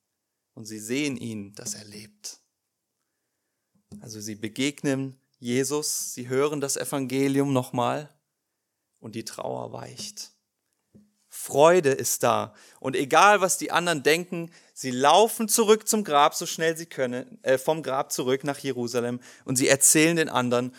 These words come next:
und alle denken, sie haben wirklich jetzt irgendwie voll den Knall.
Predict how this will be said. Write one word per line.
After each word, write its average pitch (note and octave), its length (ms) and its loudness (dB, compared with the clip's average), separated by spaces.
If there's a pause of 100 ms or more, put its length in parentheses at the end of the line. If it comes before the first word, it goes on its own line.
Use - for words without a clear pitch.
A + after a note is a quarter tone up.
und A#2+ 160 -6
alle C#3 240 4
denken, B2 360 0
sie A2+ 160 -6
haben A#2 260 -6 (180)
wirklich B2+ 460 -6
jetzt A#2+ 180 -6
irgendwie A#2 480 -4
voll C#3 400 0
den C3+ 160 -4
Knall. B2 500 -8